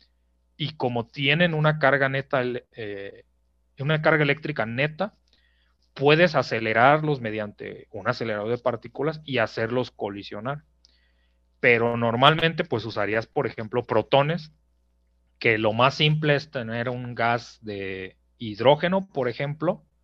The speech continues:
que, pues, solo tendría un electrón y un, este, protón, por ejemplo, y, eh, hablando en pa-, en términos de partículas con carga eléctrica, y es más fácil desprender ese ele-, único electrón y, y, y tener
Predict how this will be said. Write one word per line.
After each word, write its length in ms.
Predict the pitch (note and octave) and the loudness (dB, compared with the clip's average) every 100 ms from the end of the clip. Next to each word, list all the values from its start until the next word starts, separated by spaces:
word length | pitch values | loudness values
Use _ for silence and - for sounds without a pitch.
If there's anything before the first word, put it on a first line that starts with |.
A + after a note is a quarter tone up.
| _ _ _ _ | _ _ _ _
que, 140 | - G#2 | -10 -8
pues, 220 | - G#2 | -8 -8
solo 380 | - C3 C#3 - | 2 4 4 2
tendría 400 | A2+ G#2+ G#2+ A#2 | -2 -2 -2 -2
un 140 | A#2+ | -2
electrón 560 | A#2+ G#2 - A#2 B2 A#2 | -4 -6 -6 -4 -4 -4
y 160 | G2+ | -8
un, 400 | G2+ G#2+ G#2+ G2 _ _ _ _ _ | -10 -12 -14 -16 _ _ _ _ _
este, 580 | G#2+ G2 - - - - | -16 -16 -18 -20 -20 -14
protón, 560 | - A2+ - E3 G3 G#3+ _ | -6 -4 4 4 4 -2 _
por 160 | A2+ A2 | -6 -4
ejemplo, 520 | - C3+ C#3+ F3 - _ _ | -4 -8 -6 -8 -8 _ _
y, 420 | C#3 D3+ F#3+ F#3 - | -6 -4 -2 -4 -8
eh, 300 | A#2 A2 A2 | -6 -6 -6
hablando 460 | A2+ A2+ A2+ B2 C3 | -4 2 4 4 2
en 140 | B2 | -2
pa-, 200 | - - | -8 -10
en 140 | G2+ F#2+ | -10 -6
términos 360 | A2+ A#2+ A2 | -4 -4 -6
de 80 | G2+ | -4
partículas 760 | F#2+ - G#2+ A#2+ G#2 F#2+ - - | -6 -8 -14 -10 -10 -10 -18 -20
con 120 | G2+ | -10
carga 240 | - A#2 | -2 -2
eléctrica, 540 | A#2+ B2 - C#3+ F#3+ G3 _ _ _ _ _ _ _ | -2 -6 -8 -12 -12 -16 _ _ _ _ _ _ _
y 200 | C3+ A#2+ | -6 2
es 120 | C3+ C#3 | 4 6
más 180 | D#3 | 4
fácil 280 | D3+ C#3+ D#3+ | 4 0 2
desprender 580 | C3 A#2 - A#2 A2+ B2+ | 0 0 -2 -4 0 2
ese 260 | C#3 - B2+ | 2 0 0
ele-, 240 | A2+ A2 | -2 -2
único 360 | C3+ C3+ D3 B2+ | 0 0 2 0
electrón 540 | A2+ - C3+ C#3+ D#3 | -2 -2 -2 0 -2
y, 40 | C#3 | -4
y, 420 | A2 G#2 A2 - | -8 -10 -14 -18
y 160 | A2 G2+ | -18 -14
tener 480 | - G#2 A2 A#2+ | -8 -4 -2 -2